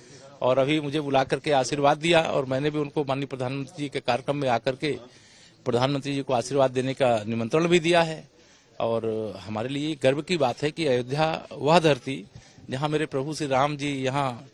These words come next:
ठुमक, ठुमक चलत रामचंद्र बाजत पैजनिया वाला ये आस्थान है। यहाँ की धूल भी मस्तक में चंदन की तरह लगाने का सौभाग्य होता है। तो यहाँ स्वच्छता का अभियान चलाने का काम लगातार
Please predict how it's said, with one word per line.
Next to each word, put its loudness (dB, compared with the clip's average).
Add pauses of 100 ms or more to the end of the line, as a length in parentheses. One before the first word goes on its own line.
ठुमक, -2 (280)
ठुमक -2
चलत -2
रामचंद्र 2
बाजत 0
पैजनिया 0 (520)
वाला 6
ये 6
आस्थान 0
है। -2
यहाँ -4
की -6
धूल 0
भी -2 (560)
मस्तक 0
में -4
चंदन 2
की -6
तरह 4
लगाने 2
का -4
सौभाग्य -2
होता -2
है। -6 (500)
तो -2
यहाँ -4
स्वच्छता -6
का -2
अभियान -2
चलाने -4
का -6
काम -4
लगातार -2